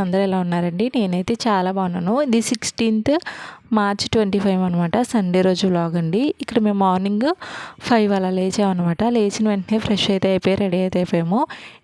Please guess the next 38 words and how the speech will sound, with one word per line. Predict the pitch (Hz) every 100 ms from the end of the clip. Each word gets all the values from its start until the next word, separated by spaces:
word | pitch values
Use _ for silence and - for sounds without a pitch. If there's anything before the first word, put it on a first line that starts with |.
| 233
ఇంతకీ | 226 240
ఎక్కడికి | 226 208 202
వెళ్తున్నామని | 190 185 185 196
చెప్పలేదు | - 175 170
కదా, | 175 208 254
రాజమండ్రి | 196 185 196 196 214
చర్చికి | 190 - 202
అయితే | 190 202
వెళ్తున్నాం | 180 185 175 175
అనమాట, | 170 165 196 208
గౌరీపట్నము. | 196 185 175 185 175 165 185 302 - - - - _ 233
ఇంకా | 226 214
మార్నింగ్ | 190 196 208
అందరూ | 190 190 190
లేవగానే | 185 180 180 202
ఫ్రెష్ | 214 190 190
అయితే | 185 190
అయిపోయి, | 185 180 226
మా | 220 202
మహిగడికి | 185 185 185 185
అయితే | 240 -
కొంచెం | 247 220 220
బ్రెడ్ | 202 180 185 202
జామ్ | 190 190
అయితే | 185 185
వేసి | 180 185
ఇచ్చేసాను, | - 185 185 208
వాడైతే | 220 185 190 196
తినేశాడు. | 175 170 185 180 277 - - - - -
ఇంకా | 220 220
మా | 202 190
బ్యాక్ | 170 -
సైడ్ | 208 196
చూడండి, | 196 180 170 214
మంచు | 202 175 190
అయితే | 180 208 208
ఫుల్గా | 190 175 185 190
ఉంది. | 180 170 202